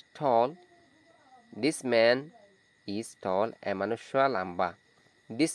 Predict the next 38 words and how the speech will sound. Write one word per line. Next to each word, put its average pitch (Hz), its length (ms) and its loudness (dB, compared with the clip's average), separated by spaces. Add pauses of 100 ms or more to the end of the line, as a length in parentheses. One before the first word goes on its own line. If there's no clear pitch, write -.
man 127 220 2
মানে 127 160 4
হল 123 140 2
যে 127 100 4
এ - 80 4
মানুষ, 107 200 0 (600)
is 104 80 -6 (120)
মানে 131 240 0 (380)
ওই, 117 100 4 (520)
tall 156 320 6
মানে 147 160 4
হল 139 120 2
যে 123 120 2
লম্বা। 92 280 2 (560)
Tall 156 320 4
এ - 80 0
বল 123 140 4 (100)
দি 180 100 0 (420)
adjective, 98 460 -4 (100)
ওকে? 143 200 -4 (640)
This 143 160 -2 (100)
man 110 180 2 (160)
is 220 100 -2 (180)
tall। 117 240 6 (180)
এ - 100 -2
মানুষ 110 220 -2 (640)
লম্বা 95 380 4 (500)
ওই। 143 120 8 (840)
ইয়ান 127 220 6
বোঝার 107 280 2
ইয়ান 101 220 2
তুন। 165 120 0 (600)
Is 113 80 -6 (100)
মানে 143 220 6
হল 143 140 4
যে 139 60 6 (160)
ওই, 139 120 6 (180)
this 120 120 -6